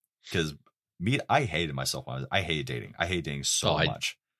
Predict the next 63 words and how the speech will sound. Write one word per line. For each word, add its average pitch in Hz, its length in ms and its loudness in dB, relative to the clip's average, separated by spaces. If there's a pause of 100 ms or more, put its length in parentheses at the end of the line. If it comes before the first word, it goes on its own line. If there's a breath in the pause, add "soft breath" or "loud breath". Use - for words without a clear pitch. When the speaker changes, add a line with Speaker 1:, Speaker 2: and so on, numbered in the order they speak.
(140)
Speaker 2:
I, 82 120 0
yeah, 76 500 2
Speaker 1:
because - 180 0
Speaker 2:
I 85 60 -2
hate 80 160 -2
the - 80 -2
Speaker 1:
I 85 100 6
did 80 80 4
Speaker 2:
game. - 20 2
Speaker 1:
not 82 160 2
know 90 120 0
where 80 160 4
I 71 40 2
was 65 140 -2
at. 87 240 4
I 76 100 2
didn't 73 120 0
know 71 100 -2
what 67 120 0
I 69 40 0
was 69 140 -6
like. 65 320 -2
I 76 120 2
Speaker 2:
Mm-hmm. - 20 4
Speaker 1:
had 73 260 2
no 71 160 -4
intention 71 580 -2
of 65 140 -6
playing 69 260 -4
the 60 100 -6
game, 85 400 -4 (380)
so 85 220 2
I 69 80 2
wasn't 80 300 -2
good 78 160 2
at - 180 -6
it. - 260 -8
<laughs> - 60 -8 (520 loud breath)
Speaker 2:
Mm-hmm. 85 380 6
Speaker 1:
So, 85 140 -4 (480 loud breath)
but 120 240 2 (260)
for 120 140 0
guys 104 320 2
who 104 260 0
are 90 320 0
just - 380 -6 (180)
there 76 220 0
to 90 80 2
have 87 240 2
fun 80 360 -2 (140)
and 71 140 -4
meet 71 140 -4
new 73 140 -4
people 104 600 -4
and, 69 480 -6 (640)
you 80 120 -2
know, 67 60 0
try 87 200 2
a 82 40 4
little 85 160 2
bit 78 100 0
of 71 60 2
everything, 123 460 -2